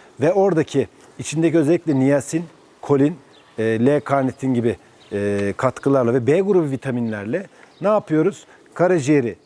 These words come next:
yeniliyoruz, karaciğerde yağ birikmesini engelliyoruz,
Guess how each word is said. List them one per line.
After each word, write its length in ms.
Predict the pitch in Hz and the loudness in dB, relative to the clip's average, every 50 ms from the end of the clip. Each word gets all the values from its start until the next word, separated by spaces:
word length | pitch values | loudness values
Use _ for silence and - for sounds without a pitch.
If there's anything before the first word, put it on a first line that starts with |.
| _ - | _ -10
yeniliyoruz, 720 | 107 107 131 143 156 160 165 175 185 185 196 185 - - _ _ _ _ - | -6 -2 -2 0 0 2 2 2 2 2 0 -2 -4 -10 _ _ _ _ -6
karaciğerde 520 | - 156 160 165 160 131 139 135 120 110 | -2 0 0 0 0 -2 -4 -4 -4 -6
yağ 340 | 98 95 110 123 127 156 156 | -6 -4 -2 0 0 0 0
birikmesini 520 | 170 165 175 - - 185 165 117 170 190 | 0 -2 -4 -6 -8 -10 -10 -8 -6 -6
engelliyoruz, 680 | 196 185 180 180 185 180 180 185 185 190 202 190 - | -4 -4 -2 0 0 0 2 2 2 2 0 -2 -6